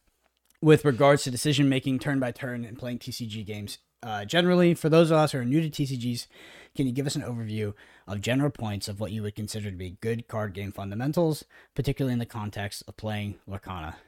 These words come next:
Thanks again, guys. Can't wait for the next one." So, you know, Moyen, you, you are a guest. I don't wanna put you on the spot, um, necessarily, 'cause I, I know this is a hard question.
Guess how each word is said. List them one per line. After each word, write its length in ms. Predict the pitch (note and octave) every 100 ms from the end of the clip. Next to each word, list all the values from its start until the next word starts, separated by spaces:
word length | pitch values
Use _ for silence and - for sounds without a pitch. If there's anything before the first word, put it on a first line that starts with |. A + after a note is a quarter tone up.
| _ _
Thanks 240 | A2+ G#2+ G#2
again, 180 | A2
guys. 300 | G#2+ G#2+ G2
Can't 240 | - G#2+ F#2
wait 200 | F#2+ -
for 80 | G2
the 120 | F#2
next 280 | F2+ - G2+
one." 180 | F2 - _ _ _
So, 360 | - F3+ E3+ E3+ _ _ _ _ _ _ -
you 80 |
know, 100 | D3
Moyen, 320 | C#3 C#3+ D3+ D3+
you, 200 | C#3+ C#3+
you 140 | C#3+
are 260 | C#3+ D3+ D3+
a 40 | C#3
guest. 260 | D#3 D#3
I 40 | F3
don't 80 |
wanna 140 | F#3+ F3
put 120 | G3
you 120 | F#3
on 80 | D#3+
the 80 | C#3
spot, 540 | - - D3 C#3+ - - - - -
um, 300 | C3 C3+ C3
necessarily, 560 | C3+ C3 - A#2+ C3
'cause 160 | B2+ A2+
I, 220 | G#2+ G2 - - -
I 60 |
know 120 | C3
this 140 | B2 A#2+
is 100 | G#2
a 60 |
hard 340 | G#2+ - A#2+ A#2
question. 540 | - G2+ - C#3+ F#3+